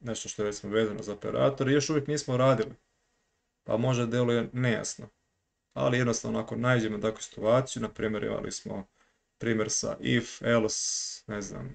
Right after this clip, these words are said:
e, for petljom, while petljom, prosto da znate da postoji, prihvatite tako kako sam vam pokazao,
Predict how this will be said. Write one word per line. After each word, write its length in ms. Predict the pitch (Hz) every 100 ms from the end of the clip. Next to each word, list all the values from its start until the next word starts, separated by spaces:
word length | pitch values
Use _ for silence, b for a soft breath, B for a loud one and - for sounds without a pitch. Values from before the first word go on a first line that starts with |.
| - - 107
e, 80 | 104 - - - - _ _ _ _
for 460 | - 120 117 120 -
petljom, 460 | 117 113 - 110 107
while 360 | 117 110 107
petljom, 500 | 117 107 - 110 101 _ _ _ _ _ _ _ _ _ _ _ _
prosto 260 | - 131 117
da 120 | 120
znate 340 | 110 123 127
da 160 | 107 113
postoji, 720 | 117 - 135 131 131 120 117 _ _ _
prihvatite 480 | 127 127 113 104 104
tako 260 | 110 107
kako 240 | 107 - 113
sam 180 | 107
vam 100 | 104
pokazao, 720 | 107 - 110 123 127 139 135